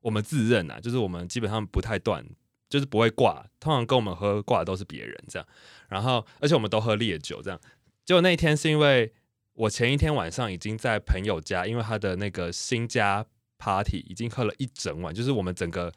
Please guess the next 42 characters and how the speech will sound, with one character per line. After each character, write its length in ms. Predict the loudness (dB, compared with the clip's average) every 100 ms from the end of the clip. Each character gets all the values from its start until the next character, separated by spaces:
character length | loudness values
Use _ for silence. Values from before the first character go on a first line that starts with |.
| _
公 200 | -2 -2
司 120 | -2
的 120 | 0 0
人 100 | -2
去 140 | -6
他 80 | -6
们 100 | -6
家 160 | -6
喝。 260 | -8 -8 -10 -12 -20 -20 _
你 60 | 0
知 60 |
道 140 | 2 2
我 80 | 0
们 120 | -2
三 240 | -2 -2
个 240 | -2 -2 -4
人 260 | -8 -8
加 200 | -6 -4
他 240 | -4 -6 -6
还 100 | -6
有 60 |
另 120 | -6 -4
外 80 |
一 20 | -6
个 80 |
朋 180 | -10 -12 -10
友， 80 |
我 20 | -10
们 100 | -10
五 80 |
个 140 | -10 -8
人 100 | -8
把 80 | -6
他 200 | -6 -4
家 180 | -4
所 320 | -4 -8 -4 0
有 100 | 0
的 80 |
酒 140 | -2 -6
都 100 | -10
喝 220 | -8 -10
光， 240 | -10 -12